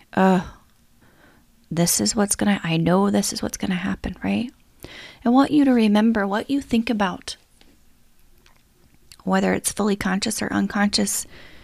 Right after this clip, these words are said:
is what we bring into our outer lives. It's what we see in our outer lives. And, you know, for me, I, I didn't realize how much I needed. I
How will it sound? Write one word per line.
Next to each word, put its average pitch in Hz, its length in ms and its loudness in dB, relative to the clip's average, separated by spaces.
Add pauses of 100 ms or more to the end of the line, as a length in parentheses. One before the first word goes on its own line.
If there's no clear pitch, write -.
(140)
is 208 200 -2
what 208 140 0
we 226 100 0
bring 202 380 -2
into 185 260 -2
our 180 160 -4
outer 196 280 -4
lives. 196 480 -4 (140)
It's - 120 -12
what 202 220 0 (320)
we 202 100 -2
see 226 380 0
in 196 200 -4
our 185 200 -4
outer 196 280 -2
lives. 196 540 -4
And, - 340 -4 (920)
you - 100 -6
know, 196 220 0
for - 340 -2
me, 220 460 2 (380)
I, - 280 -2 (1700)
I 208 140 2
didn't 220 440 -2
realize 208 580 0
how 202 160 0
much 196 340 -4
I 190 140 -2
needed. 190 640 -2 (560)
I - 80 -16